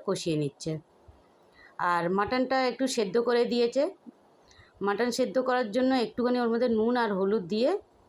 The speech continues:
যেটা ম্যারিনেট করেছিল, সেইতে একটুখানি জল দিয়ে সেদ্ধ করে নিয়েছে।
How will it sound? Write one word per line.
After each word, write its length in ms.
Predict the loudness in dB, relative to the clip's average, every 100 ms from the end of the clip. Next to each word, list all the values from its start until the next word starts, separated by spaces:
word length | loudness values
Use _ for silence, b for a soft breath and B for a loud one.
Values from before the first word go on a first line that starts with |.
| _ _ _ _ _ _ -10 -4
যেটা 220 | 0 0
ম্যারিনেট 420 | 2 2 2 0
করেছিল, 440 | 0 0 0 0 -2
সেইতে 960 | 0 0 2 -2 -8 -20 -20 _ 0 0
একটুখানি 420 | 0 -2 0 2
জল 260 | 2 2 0
দিয়ে 220 | 0 0
সেদ্ধ 300 | 0 -2 -2
করে 260 | -2 0 0
নিয়েছে। 460 | 0 -2 -6 -10